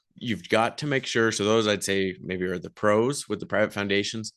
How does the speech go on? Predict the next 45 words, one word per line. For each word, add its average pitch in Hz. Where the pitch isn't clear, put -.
The 101
other 127
side 113
of 101
it 104
is, -
like, 92
you've 98
got 143
to 117
set 107
it 101
up 104
correctly. 113
You 95
need 104
to 113
get 110
approved 107
with 101
the 98
I 107
R 107
S. 113
You 92
need 104
to 107
be 107
registered 107
with 101
your 98
state -
correctly. 107
And 101
then 98
you 98
need 117
to 117
operate 98
it -
to 98
not 117
lose 117
your 104
status, -